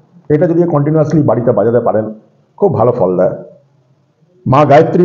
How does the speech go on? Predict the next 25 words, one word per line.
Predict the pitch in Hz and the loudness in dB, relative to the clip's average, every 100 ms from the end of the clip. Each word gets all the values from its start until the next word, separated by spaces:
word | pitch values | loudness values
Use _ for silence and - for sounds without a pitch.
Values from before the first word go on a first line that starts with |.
| 143 | 0
মন্ত্র | 127 123 - - - - _ _ _ _ _ _ _ - - 165 | -2 -4 -6 -10 -20 -20 _ _ _ _ _ _ _ -10 0 4
এবং | 220 220 220 135 | 4 2 -2 2
মহামন্ত্র | 156 233 233 220 185 151 | 4 4 4 2 2 2
হরে | 151 165 160 | 4 2 0
কৃষ্ণ | - 147 143 | -2 -2 0
হরে | 139 139 | 0 -2
কৃষ্ণ | 143 123 - | -6 -6 -6
কৃষ্ণ | - 127 135 | -6 -6 -6
কৃষ্ণ | - 117 | -4 -2
হরে | 120 117 | 0 0
হরে, | 113 113 110 - - - | 0 -2 -4 -12 -16 -2
হরে | 123 135 | 2 4
রাম | 139 139 117 | 4 2 2
হরে | 120 117 | 2 2
রাম | 117 110 104 | 2 0 2
রাম | 120 117 107 | 2 2 -2
রাম | 95 92 | -2 0
হরে | 87 | -2
হরে। | - - - _ _ _ _ _ 160 | -2 -10 -16 _ _ _ _ _ 0
এই | 185 165 | 2 2
মন্ত্র | 160 170 190 175 | 2 2 0 0
যদি | 165 127 | 0 2
বাড়িতে | 135 123 113 - - - - | 2 0 -2 -4 -12 -12 -4
continuously | 151 170 196 190 165 165 143 - | -2 0 0 0 0 0 -2 0
চলে | 95 90 | -2 -2